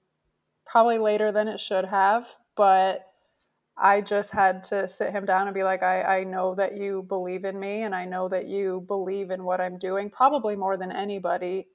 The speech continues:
"but I need you to be my father instead of my coach. I have hired people that I trust who I want to have that role in my life, and I want you to be my dad, not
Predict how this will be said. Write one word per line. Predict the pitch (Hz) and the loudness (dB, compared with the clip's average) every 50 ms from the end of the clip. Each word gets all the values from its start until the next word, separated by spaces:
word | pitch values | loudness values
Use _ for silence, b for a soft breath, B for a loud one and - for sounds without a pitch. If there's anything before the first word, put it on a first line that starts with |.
| _ | _
"but | - 196 196 - | 0 2 4 6
I | 202 208 208 233 | 6 4 4 2
need | 247 247 226 208 185 - | 0 -2 -4 -4 -6 -6
you | 202 196 196 202 | -6 -6 -6 -6
to | - 202 | -6 -6
be | 185 - 185 185 185 185 - - | -6 -6 -6 -4 -4 -6 -6 -6
my | 190 190 175 180 | -8 -8 -8 -6
father | - - 180 180 180 185 185 196 202 226 254 269 - _ _ _ _ _ _ _ _ _ _ _ _ - | -2 0 4 4 4 4 4 2 2 0 0 -4 -8 _ _ _ _ _ _ _ _ _ _ _ _ -4
instead | 208 214 208 196 - - - 208 196 190 | -4 -2 -2 -4 -2 2 4 4 4 4
of | 190 180 | 2 0
my | 185 196 185 - | -2 -4 -6 -6
coach. | - - 202 202 - - - - - - - - | -6 -4 -2 -2 -2 -2 -4 -8 -12 -14 -4 2
I | - 190 185 190 196 185 | 6 6 8 8 6 4
have | 180 208 190 185 | 2 0 0 -2
hired | - - 202 190 196 208 208 220 214 - | 0 4 4 4 6 4 2 0 -2 -4
people | - - 226 220 - 226 233 233 226 | -8 -10 -10 -6 -4 -2 -2 0 0
that | 208 185 185 | 0 0 0
I | 180 180 | 0 -2
trust | - - - 202 190 226 254 - - - - - - _ _ _ _ _ _ _ _ _ _ _ _ _ _ _ _ _ - - | -4 -4 0 2 4 4 2 0 -6 -12 -12 -14 -18 _ _ _ _ _ _ _ _ _ _ _ _ _ _ _ _ _ -6 0
who | 269 254 233 | 4 6 8
I | 208 208 196 | 8 8 6
want | 190 190 190 185 196 - 202 | 4 4 4 4 4 2 -2
to | - 220 190 | -4 -2 2
have | 196 185 190 185 | 2 2 2 4
that | 180 185 180 - | 2 2 2 2
role | 185 196 196 190 190 202 | 2 2 2 2 2 2
in | 208 208 | 0 0
my | 202 208 214 | 0 0 2
life, | 208 208 208 220 247 269 262 | 2 4 4 4 4 2 0
and | - 208 202 | -2 -2 0
I | 175 180 196 202 | 0 0 0 0
want | 190 190 180 - - | 0 -2 -4 -4 -6
you | 190 190 185 185 | -6 -6 -6 -6
to | - 190 | -8 -8
be | 175 180 185 | -8 -8 -8
my | 180 185 185 | -8 -10 -8
dad, | 180 180 175 - - - - - - - | -6 -4 -2 -2 0 0 -2 -2 -4 -8
not | 190 190 185 180 180 180 - - | -4 -2 0 0 0 0 -2 -4